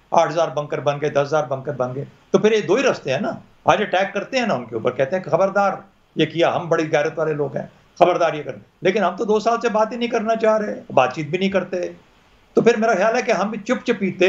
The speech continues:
यहाँ बैठे सड़ते रहेंगे अपने अंदर, और कश्मीर के साथ जो हो रहा है वो होता रहेगा, जो कि पिछले तिहत्तर चौहत्तर साल में होता आया।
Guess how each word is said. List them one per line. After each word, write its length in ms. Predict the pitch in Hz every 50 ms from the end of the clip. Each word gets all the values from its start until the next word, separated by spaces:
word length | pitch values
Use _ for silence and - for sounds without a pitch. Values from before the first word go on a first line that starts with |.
| 202
यहाँ 300 | 202 185 147 151 180 196
बैठे 300 | 160 180 170 - - 190
सड़ते 360 | 180 - 151 147 147 - 196 214
रहेंगे 260 | 220 220 208 196 196
अपने 280 | 170 160 - - 160
अंदर, 260 | 147 127 120 127 - - - - _ _ _ _ _ _ _ _
और 120 | 190 185
कश्मीर 360 | - - 143 - 165 196 196 190
के 80 | 185
साथ 180 | - 180 185 180
जो 140 | 180 175 143
हो 80 | 139
रहा 120 | 151 156 156
है 60 | 156
वो 60 | 143
होता 220 | 127 - - 165
रहेगा, 380 | 160 165 165 170 185 208 202 - - - _ _
जो 100 | 139 180
कि 100 | 185 202
पिछले 300 | 190 185 143 - 185 185
तिहत्तर 420 | 185 - 156 131 - - 156 139
चौहत्तर 240 | - 147 135 - 156
साल 220 | 131 143 143 143 143
में 100 | 156 139
होता 380 | 117 117 123 117 - 131 139 - 123
आया। 260 | 117 104 101 107 127